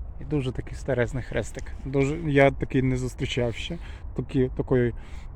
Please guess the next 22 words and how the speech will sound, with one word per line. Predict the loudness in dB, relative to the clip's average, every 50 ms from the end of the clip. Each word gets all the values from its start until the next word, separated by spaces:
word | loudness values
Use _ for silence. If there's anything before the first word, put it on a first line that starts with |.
| -4
так | -4 -2
би | 0 2 4
мовити, | 4 6 6 4 4 4 2
архітектури | 2 2 0 0 2 2 0 2 2 4 4 4 2 0 -4 -8 -10 -10 -10 -10 -10 -10 -10 -6
чи | -4 -2
дизайну | -2 0 0 2 2 4 4 4 2 0
хрест. | -2 0 0 0 0 0 -2 -6 -10 -10 -10 -10 -8 -6
Дуже | -4 -2 -2 -4 -4 -6
цікавий. | -8 -6 0 2 2 4 4 2 0 -2 -4 -10 -12 -12 -12 -12 -12 -12 -10 -10 -10 -10 -10 -8 -6
Але | -4 -2 -2 -2
старезний, | -2 2 4 6 6 6 6 6 4 2
старезний | 2 2 2 2 2 2 2 0 0 0
вже | 0 0 0 0 0 0 -2 0
нема | 2 2 4 4 2 0 0 -4 -6 -6
дати, | -2 2 4 4 4 2 0 -2 -2 -4
нічого. | -4 -4 -4 -4 -4 -4 -4 -6 -8 -8 -10 -8 -8 -8 -8 -8 -8 -10 -10 -12 -12 -12 -10 -10 -10 -10 -10 -10 -10 -10 -10 -10 -10 -10 -12 -12 -10 -10
Дуже | -10 -10 -10 -10 -10 -10 -10 -10 -10 -10 -10 -10 -12 -10 -10 -10 -10
цікаво. | -10 -10 -10 -10 -8 -8 -8 -8 -8 -8 -10 -12 -12 -10 -10 -10 -10 -10 -10 -10 -10 -12 -10 -10 -10 -10 -10 -10 -12 -12 -12 -12 -14 -12 -12 -12 -12 -10 -12 -10 -10 -10 -10 -6 -2
Але | 0 0 0 2
занедбана | 2 0 0 0 -2 -4 -4 -2 0 0 2
могилка | 2 2 4 4 4 4 4 6
і | 4 6 6 4 2 0